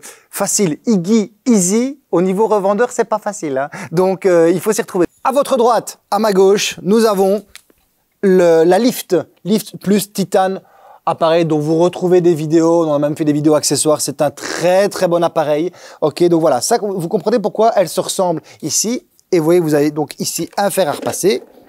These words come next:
On va l'enlever parce que maintenant, le but est de parler de celui-ci. On a bien l'Easy avec une couleur ici brillante. Ok, vous avez toujours le même réservoir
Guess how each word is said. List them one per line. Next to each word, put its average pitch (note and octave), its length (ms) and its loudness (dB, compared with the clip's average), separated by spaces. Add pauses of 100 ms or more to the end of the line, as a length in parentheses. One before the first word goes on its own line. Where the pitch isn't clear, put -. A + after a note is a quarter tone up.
(220)
On D3+ 80 -2
va C3+ 100 0
l'enlever B2 460 -2
parce - 220 -14
que - 80 -8
maintenant, C#3 520 -2 (300)
le D3+ 180 0
but F3 260 -2
est D3 80 -2
de C#3 80 0
parler B2+ 280 -2
de B2+ 100 -2
celui-ci. C#3 680 -4
On E3 140 0
a D3+ 80 2
bien C#3 260 -2
l'Easy G3 380 0
avec G3+ 220 -2
une E3 100 -2
couleur D#3+ 300 2
ici D#3 320 0 (260)
brillante. E3 560 0 (380)
Ok, D#3 200 -4 (200)
vous E3 160 2
avez D#3+ 160 2
toujours B3 260 0
le A3 100 2
même F#3+ 200 0
réservoir E3 640 2